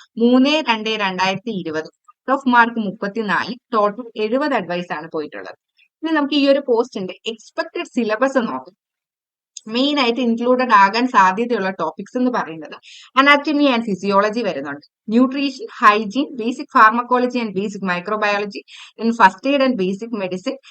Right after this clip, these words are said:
disaster management and rehabilitation, ആ, disability management, then communicable diseases and national health program and national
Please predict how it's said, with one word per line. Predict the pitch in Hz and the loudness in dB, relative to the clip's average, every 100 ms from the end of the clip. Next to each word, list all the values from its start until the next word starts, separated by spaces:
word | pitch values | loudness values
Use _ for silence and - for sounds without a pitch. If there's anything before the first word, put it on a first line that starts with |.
| _ 180 | _ -8
disaster | 202 254 254 262 269 | 4 6 6 4 2
management | 233 208 214 214 247 247 208 | 4 2 -2 -6 -4 -2 -2
and | 185 208 | -4 -6
rehabilitation, | 226 196 202 208 202 202 - - - - - | -4 -4 -4 -8 -10 -10 -12 -14 -20 -10 -2
ആ, | 202 | 0
disability | 196 202 233 220 240 247 208 | 0 0 0 2 -2 -2 -4
management, | 135 139 139 - 139 - _ - | -4 -6 -10 -12 -16 -16 _ -8
then | 240 - - | -8 -6 2
communicable | 214 226 247 262 277 262 | 2 4 0 0 -2 -2
diseases | 233 226 202 226 - - | -4 -6 -10 -10 -14 -10
and | 202 | -4
national | 196 190 233 269 269 | 2 4 4 -2 -4
health | 240 233 190 | -6 -6 -2
program | 175 170 220 - | -2 -2 -6 -4
and | 208 | -4
national | 196 185 196 226 | 2 2 0 -6